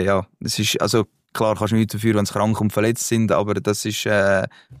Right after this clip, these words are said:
ein riesen Scheiß, da kannst du nur mit, mit fünf spielen. Und die fehlen. Die Ausländer fehlen. Es fehlt auch ein Löffel an der blauen Linie. Also offensiv wird's,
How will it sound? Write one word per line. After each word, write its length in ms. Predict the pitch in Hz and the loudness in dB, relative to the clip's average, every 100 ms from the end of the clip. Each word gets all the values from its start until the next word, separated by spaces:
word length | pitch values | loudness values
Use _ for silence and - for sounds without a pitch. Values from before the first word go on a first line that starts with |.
| _ _ _ | _ _ _
ein 100 | 113 | -2
riesen 280 | 117 120 123 | 0 2 2
Scheiß, 280 | 113 120 117 | 2 2 2
da 80 | 113 | 0
kannst 160 | 113 | 0
du 100 | 120 | 2
nur 100 | 117 | 2
mit, 180 | 113 104 | 2 0
mit 180 | 92 113 | -4 -4
fünf 340 | - 117 127 | 2 2 2
spielen. 360 | - - 123 127 - - _ | -2 0 2 0 -4 -20 _
Und 380 | - 120 120 - _ _ _ _ _ _ _ - | -4 -2 -2 -4 _ _ _ _ _ _ _ -4
die 100 | 123 | -2
fehlen. 360 | 117 110 113 101 - _ _ - | 2 2 2 -2 -6 _ _ -6
Die 100 | 113 | -2
Ausländer 500 | 127 - 120 113 107 | -2 0 0 0 -2
fehlen. 420 | - 117 131 135 - - - _ - | 0 2 4 2 -2 -10 -20 _ -12
Es 80 | |
fehlt 280 | - 113 107 | -2 0 2
auch 100 | 107 | 0
ein 100 | 110 | 2
Löffel 540 | 113 120 - 120 110 123 - | 2 0 -2 -2 -2 -2 -2
an 100 | 110 | -2
der 100 | 107 | 0
blauen 400 | 113 110 110 113 | 2 4 4 2
Linie. 380 | 127 135 135 131 - _ _ | 4 4 2 -2 -10 _ _
Also 260 | - 123 - | -10 -4 0
offensiv 920 | 120 131 135 131 127 123 117 - - - _ _ _ _ _ _ _ - | 0 -2 -2 -2 0 -2 -2 -10 -20 -20 _ _ _ _ _ _ _ -8
wird's, 680 | 110 120 123 - - - | 0 2 2 -2 -4 -4